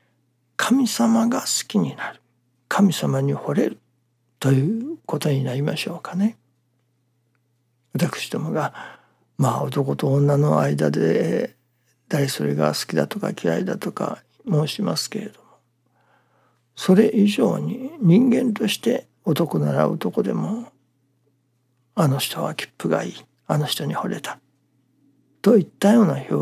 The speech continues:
現もありますね。いわゆる男とか女とか関わりなく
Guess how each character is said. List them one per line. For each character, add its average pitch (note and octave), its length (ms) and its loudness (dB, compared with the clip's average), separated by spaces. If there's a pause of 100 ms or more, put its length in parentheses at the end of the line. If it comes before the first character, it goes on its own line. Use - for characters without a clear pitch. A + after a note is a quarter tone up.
(160)
現 - 40 0
も - 200 0
あ - 60 -4
り F3 100 -2
ま G#3+ 160 0
す - 100 -12
ね。 F3 240 -6 (200)
い F#3 60 2
わ D#3+ 80 4
ゆ D3 60 0
る E3 160 -2 (840)
男 D3 360 0
と C#3+ 140 -4
か - 140 0
女 E3+ 260 4
と - 140 -4
か - 160 -2
関 - 300 0
わ - 120 2
り G#3+ 140 0
な G#3 160 2
く - 360 -2